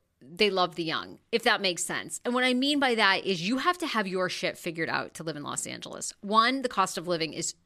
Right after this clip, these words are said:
incredibly high. At first, I didn't think, I thought it was the same price as, like, living in Arlington, Virginia, D C, but it's a lot more.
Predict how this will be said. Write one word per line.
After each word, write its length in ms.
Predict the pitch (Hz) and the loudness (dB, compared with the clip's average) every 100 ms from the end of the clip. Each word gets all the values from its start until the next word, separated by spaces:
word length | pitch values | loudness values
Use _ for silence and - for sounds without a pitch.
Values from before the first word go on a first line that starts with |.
| _ | _
incredibly 720 | 196 180 - 185 190 175 165 | -10 -10 -4 4 4 4 -2
high. 320 | 151 156 - - _ _ _ - 262 | -2 -2 -4 -10 _ _ _ -2 0
At 100 | 247 | 0
first, 580 | - 466 415 269 - - - - - | 2 4 6 4 0 -8 -14 -16 2
I 160 | 247 277 | 6 6
didn't 200 | 320 330 | 4 0
think, 220 | 302 269 | 0 2
I 100 | - | 2
thought 160 | 285 285 | 4 4
it 20 | |
was 120 | 233 | 2
the 80 | 202 | 0
same 320 | - 214 196 | 2 2 2
price 320 | 190 185 185 170 | 2 2 2 0
as, 120 | 175 | 0
like, 200 | 180 180 | 0 2
living 240 | 185 185 | 0 2
in 60 | 170 | 2
Arlington, 420 | 175 175 175 180 | 4 4 0 -2
Virginia, 420 | 180 175 175 180 | -2 0 0 0
D 220 | 175 165 | -2 -2
C, 360 | 170 185 180 202 - - - _ _ _ - | -2 0 2 0 -4 -18 -20 _ _ _ 0
but 140 | 240 | 2
it's 100 | 214 | 4
a 60 | 214 | 4
lot 240 | 190 175 | 4 2
more. 260 | 175 123 | -2 -6